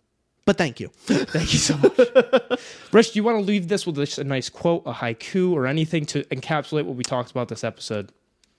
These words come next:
Speaker 1: I, I can leave us with a quote.
Speaker 2: Leave us with a quote, Rich. Do you wanna look at me with
Speaker 1: I
Speaker 2: this one, or do you wanna just
Speaker 1: Oh, I'm, I'm reading this to, this is a quote from the book.
Speaker 2: Okay.
Speaker 1: Leave it,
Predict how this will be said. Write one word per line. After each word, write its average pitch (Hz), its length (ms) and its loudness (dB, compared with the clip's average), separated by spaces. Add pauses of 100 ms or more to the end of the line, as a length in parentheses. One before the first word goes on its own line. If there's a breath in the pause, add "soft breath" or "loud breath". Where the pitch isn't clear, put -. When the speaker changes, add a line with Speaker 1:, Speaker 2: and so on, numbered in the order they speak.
(160)
Speaker 1:
I, 480 100 -2 (120)
I 370 60 0
can 226 140 -2
leave 131 160 2
us 113 140 -8
with 113 80 -6
a - 40 -14
quote. 117 360 -4 (120)
Speaker 2:
Leave 226 100 -4
us 214 100 -12
with 180 120 -4
a - 40 -16
quote, 107 180 -8
Rich. - 320 -14 (880)
Do - 60 -2
you 196 40 6
wanna 202 140 6
look 196 160 0
at 226 60 -10
me 220 80 -6
with 233 100 2
Speaker 1:
I 240 60 2
Speaker 2:
this 226 160 -6
one, 226 100 -4
or 151 80 -2
do 113 80 -6
you 110 80 -4
wanna 104 220 -6
just - 400 -12
Speaker 1:
Oh, 185 140 6
I'm, 196 200 2
I'm 196 160 2
reading 214 220 -2
this 185 180 -4
to, 175 120 0 (140)
this 196 220 0
is 185 160 0
a 175 160 2
quote 175 320 -2
from 208 80 0
the 180 80 2
book. 135 380 -4
Speaker 2:
Okay. 180 160 -4
Speaker 1:
Leave 226 180 0
it, - 100 -4